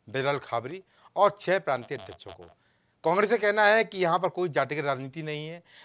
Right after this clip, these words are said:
यहाँ पर हम समाज के हर तबके को यहाँ पर आगे बढ़ने का मौका देते हैं, उनको प्रतिनिधि बनने का मौका देते हैं,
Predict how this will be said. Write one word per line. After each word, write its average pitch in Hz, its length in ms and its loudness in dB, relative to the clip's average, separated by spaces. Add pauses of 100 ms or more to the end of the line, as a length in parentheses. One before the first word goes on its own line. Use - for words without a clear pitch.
यहाँ 139 240 4
पर 190 160 2
हम 190 80 2
समाज 156 380 -2
के 180 80 -4
हर 160 160 -2
तबके 160 340 -6
को 147 200 -6
यहाँ 131 180 -4
पर 190 260 -8 (380)
आगे 165 220 0
बढ़ने 151 260 -2
का 147 100 -2
मौका 117 260 -6
देते 101 280 -12
हैं, 90 180 -20 (280)
उनको 151 180 -6
प्रतिनिधि 180 420 -4
बनने 160 240 -2
का 160 100 0
मौका 131 260 -2
देते 110 260 -10
हैं, 92 200 -18